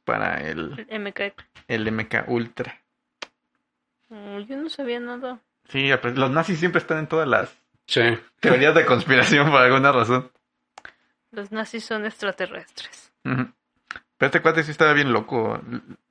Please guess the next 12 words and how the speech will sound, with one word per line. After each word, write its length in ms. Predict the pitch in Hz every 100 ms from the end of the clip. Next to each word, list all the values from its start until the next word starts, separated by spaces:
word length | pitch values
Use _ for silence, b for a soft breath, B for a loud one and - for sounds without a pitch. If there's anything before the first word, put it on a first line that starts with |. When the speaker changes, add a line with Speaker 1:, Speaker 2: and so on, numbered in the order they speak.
| _ _ _ 131
Speaker 1:
Según 300 | 117 120 123
esto, 220 | 143 -
lo 120 | 165 -
que 100 | 117
más 200 | 123 131
le 100 | 143
gustaba 380 | 117 120 131
eran 120 | 139 135
los 120 | 113
experimentos 540 | 107 113 107 107 -
con 320 | - 110 110
gemelos. 440 | 113 110 113 -